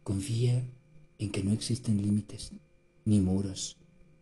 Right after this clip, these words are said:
ni nada que pueda detener ese tránsito espiritual y terrenal que has decidido en la tierra. Que existe una guía espiritual que siempre te está acompañando.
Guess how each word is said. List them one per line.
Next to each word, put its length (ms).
ni 160
nada 260
que 160
pueda 220
detener 540
ese 220
tránsito 640
espiritual 560
y 60
terrenal 520
que 160
has 140
decidido 480
en 100
la 80
tierra. 260
Que 100
existe 380
una 140
guía 240
espiritual 680
que 100
siempre 360
te 80
está 180
acompañando. 600